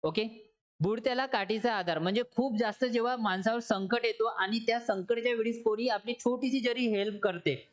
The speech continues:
छोटी जरी मदत करते, तर त्याला म्हणतात बुडत्याला काडीचा आधार.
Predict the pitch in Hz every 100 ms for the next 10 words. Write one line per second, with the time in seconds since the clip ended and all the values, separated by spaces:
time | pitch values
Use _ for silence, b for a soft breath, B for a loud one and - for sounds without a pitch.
0 | _ 220 233 254 247 247 202 190 220 208
1 | 165 185 208 220 - 220 220 202 226 226
2 | 202 185 226 190 190 196 214 220 233 185
3 | 165 170 214 247 185 156 135